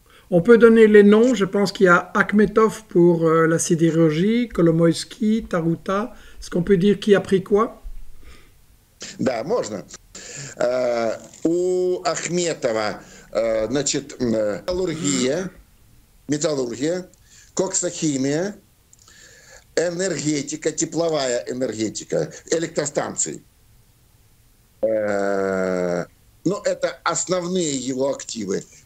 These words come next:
Speaker 2: Ну, и, и масса других всяких. Там и торговля, и банковская сфера. Банки у него, да, банк у него большой, и не один.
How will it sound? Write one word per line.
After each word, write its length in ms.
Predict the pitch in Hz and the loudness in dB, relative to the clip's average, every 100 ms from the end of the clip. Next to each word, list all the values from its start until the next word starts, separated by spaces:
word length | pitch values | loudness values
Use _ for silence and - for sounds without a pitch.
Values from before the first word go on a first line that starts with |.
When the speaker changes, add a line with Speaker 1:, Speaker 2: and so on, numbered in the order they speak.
| - | -4
Speaker 2:
Ну, 220 | 254 262 - | -4 -4 -4
и, 320 | 240 196 - | -4 -4 -8
и 260 | 247 277 202 | -6 -4 -4
масса 460 | 175 180 233 - 202 | -2 -2 -2 -4 -4
других 440 | 165 190 165 165 | -4 -4 -2 -4
всяких. 560 | - 143 117 - 110 - 120 - | -4 -4 -4 -6 -8 -6 -8 -6
Там 180 | 147 147 | -4 -4
и 100 | 196 | -6
торговля, 800 | - 202 139 139 208 175 160 165 165 | -6 -6 -4 -4 -2 -2 -2 -2 -4
и 80 | 208 | -4
банковская 920 | 151 160 214 202 170 147 - 160 151 | -2 -2 -4 -4 -4 -4 -4 -4 -4
сфера. 520 | - - 151 131 120 | -6 -4 -4 -4 -6
Банки 640 | 95 131 170 165 160 160 - - | -4 -4 -4 -4 -4 -2 -6 -6
у 100 | - | -2
него, 320 | 139 135 131 | 0 0 -2
да, 200 | 110 113 | -2 -2
банк 380 | 92 127 180 151 | -2 -2 -4 -6
у 40 | 151 | -4
него 220 | 147 139 | -4 -2
большой, 500 | 143 131 - 131 - - - | -4 -2 -2 -2 -4 -12 -6
и 100 | 139 | -2
не 140 | 139 | 0
один. 500 | 135 110 104 143 135 | -2 -4 -2 -4 -4